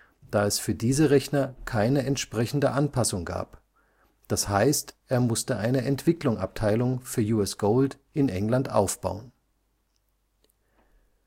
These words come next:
Brown tat sich mit dem britischen Verlag Ocean Software aus Manchester zusammen, die verantwortlich für die Konvertierung der ersten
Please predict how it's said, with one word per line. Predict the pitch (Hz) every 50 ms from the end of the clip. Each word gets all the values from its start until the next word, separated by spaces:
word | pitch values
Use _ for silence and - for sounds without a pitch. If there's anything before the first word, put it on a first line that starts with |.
| _ _ _ _ _ _ -
Brown | - 98 95 95 107 131 175 196 185 160 - - _ _ _ -
tat | - 139 131 131 -
sich | 156 147 -
mit | 151 135 -
dem | 135 123 110
britischen | 120 104 113 151 156 - 151 - - 147
Verlag | 131 - 147 131 127 127 127 127 127 - - _ _
Ocean | - 131 147 170 175 - - - 117 98 92
Software | - - 87 87 - - - 95 95 107 123 131 135 120 - 123
aus | 120 117 - -
Manchester | 123 127 143 156 - - 120 101 - - 107 -
zusammen, | - 101 87 90 85 87 98 117 135 156 - _ _ _ _ _ _ _ _ _ _ _ _ -
die | 113 101
verantwortlich | - - 110 95 - 127 151 - - 160 156 151 - 160 151 135 -
für | - - 120
die | 117 110
Konvertierung | - - 123 113 98 101 95 - - 131 135 143 139 147 147 147 135
der | 127 101 85 92
ersten | 107 117 - - - 147 123 117